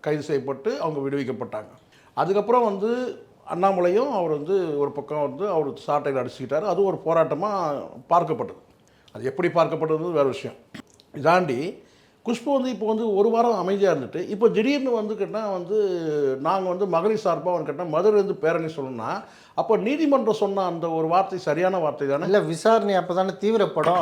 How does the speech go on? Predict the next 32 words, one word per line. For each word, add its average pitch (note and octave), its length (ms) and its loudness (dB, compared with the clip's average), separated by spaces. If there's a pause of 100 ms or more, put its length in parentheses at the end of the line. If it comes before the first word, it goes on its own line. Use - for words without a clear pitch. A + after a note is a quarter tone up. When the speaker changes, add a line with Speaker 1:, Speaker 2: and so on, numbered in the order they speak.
Speaker 1:
சார், F3 160 10
Speaker 2:
அவங்க D#3+ 160 2
Speaker 1:
தீவிரப்படும் C#4+ 480 4
Speaker 2:
யாரையுமே G#3 500 8
Speaker 1:
சார். G#3+ 120 0
Speaker 2:
காப்பாத்தாம F#3+ 500 4 (100)
நேர்மையா F#3+ 440 4
காவல்துறை F3+ 420 6
Speaker 1:
அப்படி D#3+ 100 6
Speaker 2:
நடத்தணும்னு G3 340 4
ஒரு G#3 60 4
Speaker 1:
கிடையாது. F3 280 8
Speaker 2:
அழுத்தம் A3 320 4
Speaker 1:
இங்க D#3+ 80 2
Speaker 2:
கொடுக்கணும். C#3+ 200 6
Speaker 1:
பாருங்க, C3+ 240 6 (100)
நல்லா D#3+ 160 2
கேளுங்க. C#3 380 -2 (120)
இங்க C#3+ 200 -4
அரசியல் F3+ 480 2
பண்றதெல்லாம் D#3+ 440 -2
தீவிரப்படுத்த F3 500 0 (140)
உதவாது. C#3+ 380 4 (380)
ஏற்கனவே D#3 480 4
இங்க E3 180 -2
நடவடிக்கை F#3 420 2 (120)
எடுக்காம G3+ 480 4
மந்தமா G3+ 360 4
இருந்தா F3 280 0
நீங்க D#3+ 200 -2
சொல்லுங்க. C#3 280 0 (300)
இல்ல, D#3+ 120 2